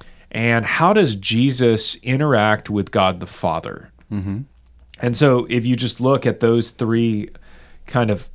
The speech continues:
Speaker 1: points of argument that he's talking about there, this is on page one twenty-seven. One is that,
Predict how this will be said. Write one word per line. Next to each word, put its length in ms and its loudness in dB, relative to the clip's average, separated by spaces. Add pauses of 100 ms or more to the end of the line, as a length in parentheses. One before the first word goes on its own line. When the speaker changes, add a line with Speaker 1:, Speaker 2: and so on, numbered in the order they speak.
Speaker 1:
points 300 0
of 80 0
argument 520 2
that 120 2
he's 160 -4
talking 380 0
about 240 -2
there, 220 0
this 120 -4
is 100 -6
on 120 2
page 220 0
one 180 -2
twenty-seven. 720 -6 (500)
One 360 2
is 300 0
that, 460 2